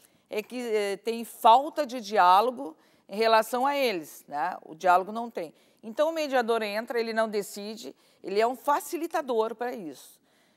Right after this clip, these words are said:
Então, ele faz com que as pessoas, né, eh, entendam o que, que é a mediação,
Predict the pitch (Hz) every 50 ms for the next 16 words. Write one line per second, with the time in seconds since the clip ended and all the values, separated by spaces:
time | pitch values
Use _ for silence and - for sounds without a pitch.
0 | _ _ - - 233 233 247 262 262 269 220 - 247 220 208 208 220 - - 226
1 | 208 233 214 202 - 220 196 - - 220 208 214 233 247 233 226 214 190 185 190
2 | 208 226 220 - - 180 180 175 170 165 165 156 147 _ _ _ _ _ _ _
3 | - 202 208 196 - 247 240 240 269 277 262 285 254 - 262 240 - 262 233 208
4 | 202 202 190 175 175 160 - - - 254 262 262 262 262 254 254 247 233